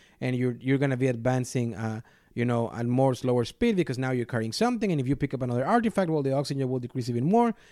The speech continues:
and you need to make it before the oxygen runs out back to the submarine. So it's very, very fun, fast, uh, you know, fast-paced game. You know, one versus other. You can play, I think, I believe, up to four players. Very fun game. Uh, Deep Sea Adventures, and yeah, I've been playing that as well. I also play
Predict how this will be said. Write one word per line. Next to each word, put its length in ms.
and 80
you 80
need 120
to 80
make 180
it 80
before 260
the 80
oxygen 400
runs 180
out 160
back 200
to 80
the 80
submarine. 520
So 160
it's 140
very, 140
very 280
fun, 300
fast, 400
uh, 240
you 80
know, 120
fast-paced 600
game. 320
You 100
know, 180
one 300
versus 320
other. 120
You 100
can 120
play, 180
I 40
think, 180
I 60
believe, 320
up 220
to 140
four 220
players. 400
Very 180
fun 200
game. 260
Uh, 220
Deep 240
Sea 160
Adventures, 640
and 340
yeah, 160
I've 180
been 140
playing 300
that 160
as 120
well. 300
I 140
also 340
play 400